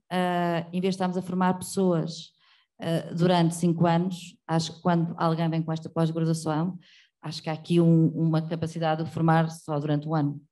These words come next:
Porque só explicar toda a cadeia, eles têm quase que ter uma,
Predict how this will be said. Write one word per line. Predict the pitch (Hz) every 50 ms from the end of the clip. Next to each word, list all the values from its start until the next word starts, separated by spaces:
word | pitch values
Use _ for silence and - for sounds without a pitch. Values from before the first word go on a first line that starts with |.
| _ _ _ _ _ _ _ _ _
Porque | - - - _ - 165 156 147 147 147 165 160 - _ _ _ -
só | - 196
explicar | 185 180 - 190 180 185 - 175 175 175 180
toda | 190 185 175 175
a | 170
cadeia, | 170 - 170 156 160 160 165 170
eles | 170 165
têm | 175 175 170
quase | 165 165 165 160 160 -
que | _
ter | _ 170 165 160
uma, | 160 156 156 151 147 156 160 160